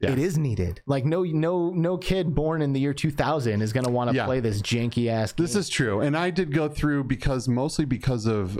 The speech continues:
Speaker 1: of, um, nostalgia, and I went through and played Half-Life one to its completion in the Quest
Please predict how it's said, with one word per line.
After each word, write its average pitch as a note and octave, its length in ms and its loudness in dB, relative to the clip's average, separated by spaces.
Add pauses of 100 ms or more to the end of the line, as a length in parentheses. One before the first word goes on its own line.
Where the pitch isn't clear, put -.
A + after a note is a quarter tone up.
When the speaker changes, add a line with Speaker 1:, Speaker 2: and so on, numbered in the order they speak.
Speaker 1:
of, F#2+ 440 0
um, F#2+ 300 0
nostalgia, G#2 600 0
and G2 160 0
I G2+ 40 0
went G2+ 240 -2
through A#2+ 160 0
and G2 100 0
played A2 420 0
Half-Life G#2+ 500 0
one G#2 240 2
to G2 180 -4
its G2 100 -4
completion G2 760 0
in G2+ 260 0
the F2+ 60 -2
Quest - 580 -2